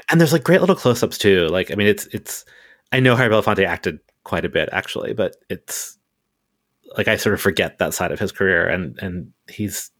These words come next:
he's really acting up a storm in this episode. He's got great reaction shots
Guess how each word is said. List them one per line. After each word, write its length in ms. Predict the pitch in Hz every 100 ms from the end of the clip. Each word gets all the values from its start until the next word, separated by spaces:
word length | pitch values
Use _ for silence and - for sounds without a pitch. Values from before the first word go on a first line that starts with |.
| -
he's 240 | 113 101
really 220 | 92 117
acting 240 | 120 120 135
up 80 | 123
a 60 |
storm 260 | 120 101 110
in 60 | 95
this 120 | -
episode. 480 | - - - 85 85
He's 160 | -
got 320 | - 95 -
great 280 | - 98 98
reaction 340 | 87 82 - 98
shots 460 | - 50 - -